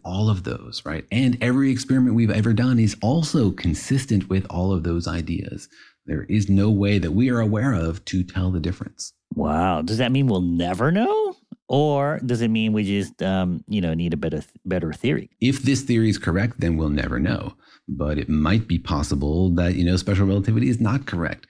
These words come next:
Speaker 1: We know that it's part of general relativity, and general relativity is probably not the fundamental theory of the universe and needs to be modified to include quantum mechanics, which has its own weird ideas about time. So, you know, in some future theory of quantum gravity, perhaps we'll figure this out.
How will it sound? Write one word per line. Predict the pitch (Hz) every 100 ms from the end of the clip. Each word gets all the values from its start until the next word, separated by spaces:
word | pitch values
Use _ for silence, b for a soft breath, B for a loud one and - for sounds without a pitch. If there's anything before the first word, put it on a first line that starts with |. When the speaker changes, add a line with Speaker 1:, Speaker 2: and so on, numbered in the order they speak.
| -
Speaker 1:
We | 101
know | 92 104
that | 95
it's | 85
part | - 90 90
of | 80
general | 69 87 98
relativity, | 78 76 - 67 78 98
and | 67
general | 69 76 73
relativity | 64 64 67 71 73 82 - B
is | - -
probably | - - 87 123 143 90 85
not | 78 69 -
the | 73
fundamental | - 76 73 69 69
theory | 71 67 65 69
of |
the | 67
universe | 67 67 82 92 -
and | 76
needs | 76
to | 80
be | 73
modified | 67 73 71 76 76 71
to | 76
include | 78 85 80
quantum | - 82 80
mechanics, | 76 - 80 95 -
which | 101
has | 104 101
its | 98 -
own | 104 127 139 104
weird | 80 80 76 71 69
ideas | 69 71 76 73 71
about | - 69 65 -
time. | 76 65 65 123 135
So, | -
you | 101
know, | 98 98
in | 107 113
some | 113
future | 95 - 107 107 98
theory | 95 95 95
of | 90 -
quantum | - 90 85 80
gravity, | 76 76 117 76 73
perhaps | - 71 - 73 -
we'll | 85
figure | 78 78 80
this | 82 85
out. | 104 123